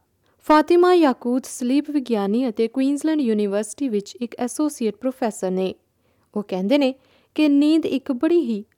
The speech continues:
ਵਿਅਕਤੀਗਤ ਚੀਜ਼ ਹੈ। ਸਿਹਤਮੰਦ ਨੀਂਦ ਦੀ ਖੋਜ ਬਾਰੇ ਜੇਕਰ ਗੱਲ ਕਰੀਏ, ਤਾਂ ਚੰਗੀ ਗੁਣਵੱਤਾ ਵਾਲੀ ਨੀਂਦ ਨੂੰ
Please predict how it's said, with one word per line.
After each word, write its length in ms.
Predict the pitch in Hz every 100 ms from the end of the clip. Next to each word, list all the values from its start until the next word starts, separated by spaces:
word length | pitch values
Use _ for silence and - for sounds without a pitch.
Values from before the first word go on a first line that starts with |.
| _
ਵਿਅਕਤੀਗਤ 540 | 330 320 - 196 190 -
ਚੀਜ਼ 320 | - 190 180
ਹੈ। 160 | 202 - _ _ _ _ _ _ _ _ _ -
ਸਿਹਤਮੰਦ 520 | 339 339 359 370 359
ਨੀਂਦ 280 | 320 277 277
ਦੀ 120 | 294
ਖੋਜ 300 | 294 220 202
ਬਾਰੇ 240 | 226 233
ਜੇਕਰ 320 | 233 240 233 247
ਗੱਲ 260 | 202 190 190
ਕਰੀਏ, 400 | 185 226 277 240 _ _ _ -
ਤਾਂ 120 | 339
ਚੰਗੀ 420 | 339 339 320 349
ਗੁਣਵੱਤਾ 520 | 339 277 240 214 240 240
ਵਾਲੀ 240 | 240 247
ਨੀਂਦ 280 | 214 196 214
ਨੂੰ 160 | 233